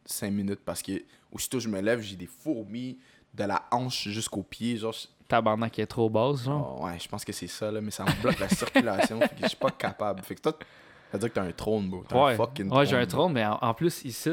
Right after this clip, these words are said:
Speaker 2: genre, la porte, elle s'ouvre, mais
Speaker 1: Yeah.
Speaker 2: comme dans le sens, dans le s-,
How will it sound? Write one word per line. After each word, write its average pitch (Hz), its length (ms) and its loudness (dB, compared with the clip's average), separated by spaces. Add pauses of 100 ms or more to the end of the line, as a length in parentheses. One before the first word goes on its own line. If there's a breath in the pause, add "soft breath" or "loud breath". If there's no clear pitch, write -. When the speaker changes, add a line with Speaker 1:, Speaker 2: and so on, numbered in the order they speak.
Speaker 2:
genre, 123 360 0
la 113 200 -2
porte, - 260 0
elle 120 100 0
s'ouvre, 165 440 -2 (160)
mais - 60 0
Speaker 1:
Yeah. 107 100 -2
Speaker 2:
comme 127 160 2
dans 113 120 4
le 110 60 0
sens, - 640 -2 (400 soft breath)
dans 117 140 4
le 117 60 4
s-, - 140 -4